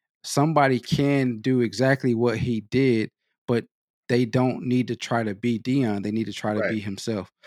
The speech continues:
Speaker 1: So
Speaker 2: Right.
Speaker 1: if Ed Reed can pull, can t-, take that blueprint that Deion left and mold it to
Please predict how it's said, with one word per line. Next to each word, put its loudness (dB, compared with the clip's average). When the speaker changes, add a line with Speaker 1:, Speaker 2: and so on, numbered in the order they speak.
Speaker 1:
So 2
Speaker 2:
Right. 2
Speaker 1:
if 2
Ed 2
Reed 2
can 2
pull, 4
can 2
t-, -8
take 0
that -2
blueprint -4
that -6
Deion -2
left -2
and 2
mold 4
it -2
to -2